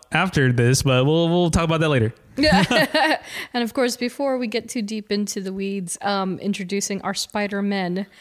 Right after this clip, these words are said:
Speaker 2: Peter Parker, voiced by Yuri Lowenthal, uh, and face modeled by Ben Jordan, uh, who is the newer face that people may or may not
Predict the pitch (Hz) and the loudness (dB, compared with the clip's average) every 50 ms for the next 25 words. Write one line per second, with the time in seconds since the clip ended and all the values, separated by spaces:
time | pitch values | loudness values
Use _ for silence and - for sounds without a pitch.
0 | - - - _ - - - - 302 - - 233 202 202 - 254 254 262 233 226 | -20 -20 -20 _ -4 0 2 2 2 2 0 0 0 0 -2 -2 -4 -2 -2 -2
1 | 226 226 220 - - - - 208 196 175 180 208 208 202 196 190 190 190 190 190 | -2 0 -2 -2 -4 -4 -2 -2 -2 -2 -2 -2 -2 -2 -2 0 0 0 -2 0
2 | 202 220 233 220 - 254 254 277 320 359 403 392 - - - _ _ - 202 208 | 0 -2 -2 -2 -4 -4 -2 -2 -2 -2 -4 -6 -8 -10 -14 _ _ -2 0 0
3 | 202 202 202 202 196 202 - - - 214 214 202 202 - - _ _ - - _ | 2 2 2 2 0 0 -2 -2 -2 -2 0 0 -2 -2 -6 _ _ -20 -20 _
4 | _ - 285 370 415 - - - - _ - 208 208 196 180 180 175 175 196 220 | _ 0 0 0 0 0 -2 -6 -6 _ -4 -2 0 0 0 0 -2 -2 -2 -2
5 | 240 247 - _ _ _ _ _ _ _ _ - 226 214 208 208 185 196 233 247 | -4 -6 -10 _ _ _ _ _ _ _ _ 0 2 4 2 2 0 0 0 0
6 | 254 254 247 214 233 247 277 277 208 165 151 170 196 226 233 - - - - - | 2 2 2 2 0 0 0 0 0 0 -2 -2 -4 -4 -6 -8 -14 -20 -20 -20
7 | - - _ - - 220 214 202 202 175 208 240 220 214 208 190 190 202 202 214 | -20 -20 _ -6 -2 0 2 2 2 0 0 0 0 0 -2 -2 -2 0 0 0
8 | 226 254 247 233 - 220 190 196 - - - 180 175 - - _ _ _ _ - | 0 0 -2 -2 -2 -4 -4 -4 -4 -4 -4 -4 -4 -4 -6 _ _ _ _ -6
9 | - 220 208 - - 190 190 196 190 190 190 - - 202 208 208 208 208 202 196 | -4 -4 -4 -4 -4 -4 -2 0 0 -2 -2 -2 -2 -2 0 0 0 0 0 0
10 | 196 196 196 196 196 190 190 190 185 170 | 0 -2 -2 -2 -2 -2 -2 -2 -4 -6